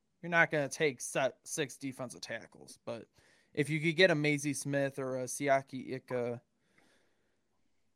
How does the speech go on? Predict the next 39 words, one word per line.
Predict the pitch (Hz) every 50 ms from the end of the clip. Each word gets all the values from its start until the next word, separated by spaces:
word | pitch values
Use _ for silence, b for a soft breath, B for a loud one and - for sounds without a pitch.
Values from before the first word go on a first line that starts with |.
| _ _ _
one | - 135 139 151 160
of | 160 151
those | 147 147 156 156 139
guys | 131 147 139 135 131 131 123 -
who | - 160 156
can | 147 - 156 143 139 131 123 123
be | - 160 170 175 165
a | 151 139
long-term | 131 131 139 147 156 165 165 160 - 175 170 165 156
one | 151 151 156 156
tech, | 151 - 156 151 156 147 - - _ _
but | 156 151
also | 147 143 156 160 151 - 160 143
still | - - - - 170 170 151
play | 131 - - - 156 160 156 147
on | 139 131
the | 127 127
same | - - 156 147 139 131 123
line | 120 123 117 113 127 139 143 147 135 120
with | 131 131 127 - -
Daquan | 127 - - 127 120 123 123 117
Jones | 107 117 120 107 104 110 120 127 135 - - - _ _ _ _ _ _ _ _ _ _
or | _ - 135 131
play | - - 135 131 127
with | 127 127 -
Ed | 120 120 135 127
Oliver | 123 120 123 127 127 120 123 127 127 127 127 - _ _ _ _
or | - 113
rotate | 117 131 135 131 127 - - 131 127 123
in, | 123 123 127 127 127 131 - _ _ _ _ _ _ _ _ _ _ _ _ _ _ _ _ _ _ _ _ _ _ -
that | - 139 147 147 143
would | 151 147 131
just, | 127 143 135 123 - - - _
that | - 160 170 180
would | 175 147
help | 127 151 151 143 -
you | 131 131
out | 127 127 123 - -
immensely. | 123 123 117 110 104 - - - - - 113